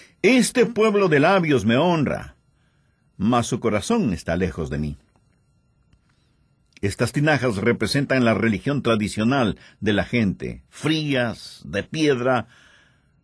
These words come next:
eh, llenas de ritualismo y tradición. En otras palabras,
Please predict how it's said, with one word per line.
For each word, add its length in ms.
eh, 240
llenas 460
de 100
ritualismo 640
y 40
tradición. 640
En 140
otras 280
palabras, 540